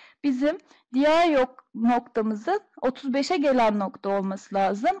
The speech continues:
Otuz beşe gelen noktada hangi noktadır? B noktasıdır. O yüzden cevabımız B şıkkıdır.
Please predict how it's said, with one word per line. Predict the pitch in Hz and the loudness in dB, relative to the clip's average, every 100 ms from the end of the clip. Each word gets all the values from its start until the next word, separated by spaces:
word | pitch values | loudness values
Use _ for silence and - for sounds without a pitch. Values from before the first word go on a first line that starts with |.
| - | -4
Otuz | 254 - 262 | -6 -4 -4
beşe | 269 269 359 | -2 -2 0
gelen | 285 254 214 208 | 2 2 2 0
noktada | 208 196 - 190 196 220 | -4 -6 -8 -6 -4 0
hangi | 320 381 339 | 0 2 2
noktadır? | 285 262 - 254 359 - - - _ 247 | 0 0 -4 -2 -4 -6 -14 -20 _ 0
B | 269 277 254 | 2 4 4
noktasıdır. | 208 - 202 - 190 - - - - | 0 -4 -10 -8 -10 -10 -10 -18 -2
O | 269 | 2
yüzden | 285 226 220 202 | 2 2 0 0
cevabımız | 226 269 269 254 233 277 392 - - - | 2 2 4 2 2 0 -2 -8 -20 -4
B | 208 247 247 | 2 2 2
şıkkıdır. | - 214 - 185 - | -2 -10 -14 -12 -14